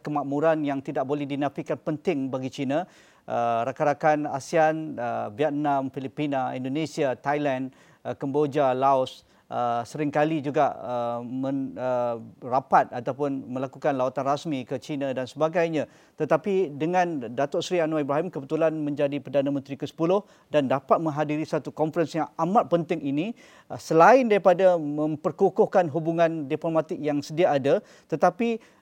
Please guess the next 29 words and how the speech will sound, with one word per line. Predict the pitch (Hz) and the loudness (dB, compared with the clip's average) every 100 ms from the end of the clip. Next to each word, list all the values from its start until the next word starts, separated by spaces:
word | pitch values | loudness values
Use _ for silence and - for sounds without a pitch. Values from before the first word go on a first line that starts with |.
| - | -2
uh, | |
post-pandemic | 151 - 240 226 - 208 190 196 220 | -2 8 8 8 4 4 6 2 0
era, | - 190 185 117 110 | 4 6 6 4 0
ini | 156 247 | 0 0
satu, | 196 190 208 190 185 | 0 0 2 2 0
satu, | - 170 185 | -2 0 0
satu | 160 170 165 156 | 0 -4 -4 -2
fasa | 175 196 | 2 2
yang | 175 175 | 2 0
amat | 180 202 160 170 | 0 0 0 0
penting | 165 | -2
dengan | 156 165 160 - - _ | 0 0 -2 -8 -20 _
isu | 160 - 180 | -4 0 0
global | 151 165 170 165 | 4 4 4 2
yang | 160 147 | 2 -2
tidak | 151 139 | -2 -2
menentu, | 147 156 160 156 151 151 | -2 -4 -2 -2 0 -2
uh, | 127 127 - | -2 -4 -2
ke, | 147 135 127 | 0 0 -2
ke, | 143 - | -6 -6
uh, | 135 135 131 135 | -2 -2 -2 -4
recession | - 185 - 180 | 0 0 2 0
ekonomi | 151 170 160 160 | 0 0 0 0
yang | 151 | 0
dikatakan | 156 147 170 165 | -2 -2 0 0
sekarang | 143 170 160 156 | 0 0 2 2
berlaku | 156 151 151 151 | 2 0 0 -4
hinggalah | 151 160 151 151 | -4 -2 0 0
pada, | 143 143 147 131 | 2 2 2 0